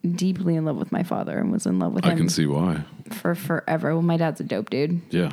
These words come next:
Speaker 1: You
Speaker 2: I've,
Speaker 1: know him.
Speaker 2: I've fallen in love with your, I've fallen
Speaker 1: Yeah.
Speaker 2: in love with your dad.
Speaker 1: He was gonna
Speaker 2: Purely
Speaker 1: bring you
Speaker 2: platonically.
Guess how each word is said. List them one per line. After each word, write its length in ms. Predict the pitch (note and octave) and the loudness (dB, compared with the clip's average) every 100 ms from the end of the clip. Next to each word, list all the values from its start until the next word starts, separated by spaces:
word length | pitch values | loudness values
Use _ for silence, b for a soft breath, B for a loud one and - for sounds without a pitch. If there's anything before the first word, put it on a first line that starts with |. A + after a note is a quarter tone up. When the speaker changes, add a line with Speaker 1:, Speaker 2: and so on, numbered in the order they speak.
| - | 4
Speaker 1:
You 80 | - | 6
Speaker 2:
I've, 40 | |
Speaker 1:
know 160 | F#3 F3 | 6 6
him. 120 | - | 6
Speaker 2:
I've 180 | B2 A#3+ | 4 4
fallen 320 | D#2+ D#2 D#2 | 4 2 2
in 100 | D2+ | 2
love 160 | D2 | 2
with 120 | D2 D2 | 0 -2
your, 160 | D2 C#2+ _ - | -4 -8 _ -8
I've 140 | - - | -6 -4
fallen 220 | - - | -2 2
Speaker 1:
Yeah. 40 | A3 | 4
Speaker 2:
in 40 | F#3 | 4
love 60 | |
with 80 | D3 | 2
your 80 | C#3 | 0
dad. 100 | - | 0
Speaker 1:
He 100 | G#3 | 2
was 200 | G3+ A3+ | 2 2
gonna 140 | - A#2 | 6 6
Speaker 2:
Purely 80 | G#2+ | 8
Speaker 1:
bring 160 | G3+ G#3+ | 6 6
you 60 | G#3 | 4
Speaker 2:
platonically. 560 | - C#3 D2 C#2+ D2+ | 2 0 -4 -4 -4